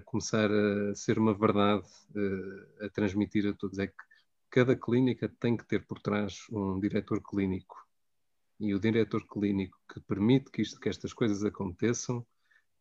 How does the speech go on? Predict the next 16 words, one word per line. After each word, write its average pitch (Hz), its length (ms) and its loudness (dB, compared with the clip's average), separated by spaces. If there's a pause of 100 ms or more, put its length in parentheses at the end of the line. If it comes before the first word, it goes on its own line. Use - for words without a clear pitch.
(140)
tem 117 220 6
que - 120 -8
começar 113 520 -2
a 101 40 -2
ser 110 240 -2
responsabilizado. 98 920 -2 (880)
Portanto, 104 240 -4 (600)
há 135 140 6
duas 135 240 6
maneiras 120 440 4
de - 60 -6
nós 117 140 0
resolvermos 107 560 0
as 90 100 0
coisas. 95 640 -8
Eh, 95 320 -2